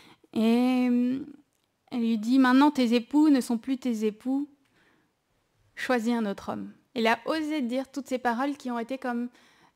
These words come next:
des flèches dans le cœur de Arjuna. Et il lui rappelle comment,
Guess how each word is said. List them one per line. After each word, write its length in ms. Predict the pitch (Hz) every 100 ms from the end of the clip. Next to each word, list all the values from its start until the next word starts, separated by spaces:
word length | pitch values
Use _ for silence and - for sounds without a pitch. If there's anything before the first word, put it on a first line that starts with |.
| -
des 300 | 214 214 208
flèches 720 | 208 - 262 277 - - -
dans 280 | 262 220 214
le 340 | 208 190 190 202 _
cœur 280 | 247 247
de 160 | 220 214
Arjuna. 540 | - 214 202 220 214 226 _ _ _ _ _ _ _ _ _
Et 560 | - 247 226 220 220 220 - - - - -
il 100 | 247
lui 80 | 233
rappelle 340 | 233 247 277
comment, 580 | 247 247 247 262 262 269